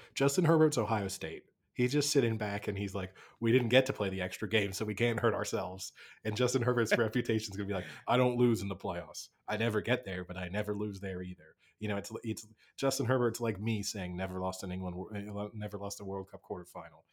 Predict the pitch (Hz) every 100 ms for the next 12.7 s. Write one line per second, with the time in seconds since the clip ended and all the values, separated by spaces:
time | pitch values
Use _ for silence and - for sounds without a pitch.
0 | - _ - 98 - 120 92 107 117 -
1 | 107 104 95 87 82 92 104 113 117 208
2 | 113 117 104 101 104 95 92 - 92 90
3 | 90 98 95 92 - 98 - - - -
4 | - _ _ _ - 110 104 98 - 110
5 | - 92 87 - 87 82 _ _ _ 95
6 | 90 90 90 87 - - - 80 73 78
7 | - _ _ _ _ - 90 90 107 113
8 | 98 104 98 - 98 104 92 95 127 -
9 | - _ _ _ _ _ - 95 90 101
10 | 95 90 85 - - 87 85 - 80 85
11 | - - 80 98 - - - 87 90 101
12 | 98 104 - 98 110 151